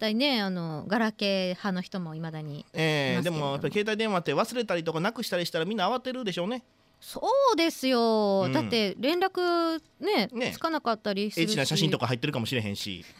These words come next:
Speaker 1: それチェリーさんだと思いますけど。
Speaker 2: いや、僕はないですけどね、独身女性はそういうベッドの上でみたいなハプニングもあるかもしれない。
Speaker 1: ないでしょう。
Speaker 2: ないですか？
Speaker 1: うん。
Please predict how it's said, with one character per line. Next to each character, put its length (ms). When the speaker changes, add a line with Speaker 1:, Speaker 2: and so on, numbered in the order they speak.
Speaker 1:
そ 140
れ 80
チ 140
ェ 20
リ 80
ー 20
さ 120
ん 60
だ 80
と 120
思 100
い 60
ま 80
す 20
け 60
ど。 0
Speaker 2:
い 20
や、 100
僕 280
は 160
な 100
い 80
で 80
す 80
け 100
ど 300
ね、 160
独 180
身 120
女 100
性 140
は 80
そ 100
う 60
い 20
う 100
ベ 120
ッ 40
ド 120
の 80
上 80
で 100
み 100
た 100
い 20
な 240
ハ 100
プ 80
ニ 80
ン 60
グ 40
も 60
あ 40
る 60
か 60
も 80
し 40
れ 20
な 0
い。 20
Speaker 1:
な 40
い 20
で 120
し 80
ょ 40
う。 20
Speaker 2:
な 80
い 60
で 80
す 80
か？ 120
Speaker 1:
う 60
ん。 680